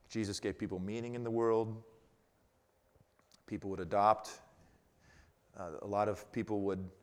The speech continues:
put babies by the big trash heaps outside of town, and Christians would go pick 'em up and adopt 'em. Open forums, there would be debates, late patristic passion dramas, so they would take the writings of the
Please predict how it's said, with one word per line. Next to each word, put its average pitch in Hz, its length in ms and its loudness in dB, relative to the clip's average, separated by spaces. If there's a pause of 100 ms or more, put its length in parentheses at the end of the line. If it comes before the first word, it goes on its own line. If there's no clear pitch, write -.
(880)
put 113 200 0
babies 107 440 4
by 101 200 2
the 95 140 0
big 101 300 -2 (360)
trash 104 340 6
heaps 107 300 0
outside 98 340 2
of 95 100 -4
town, 101 320 -4
and 95 100 -8
Christians 104 380 -8
would 98 100 -8
go 101 140 -2
pick 107 200 -12
'em 110 120 -10
up 113 160 -10
and 104 100 -10
adopt 104 340 -6
'em. 95 160 -12 (1800)
Open 113 280 0
forums, 120 500 4
there 107 80 2
would 95 100 0
be 98 100 -4
debates, 113 500 2
late 110 200 4
patristic - 460 -8
passion 107 420 2
dramas, 107 520 2
so - 160 -8
they 101 100 0
would 98 120 -4
take 110 160 -4
the 104 80 -6
writings 104 480 -2
of 90 180 -4
the 104 200 -2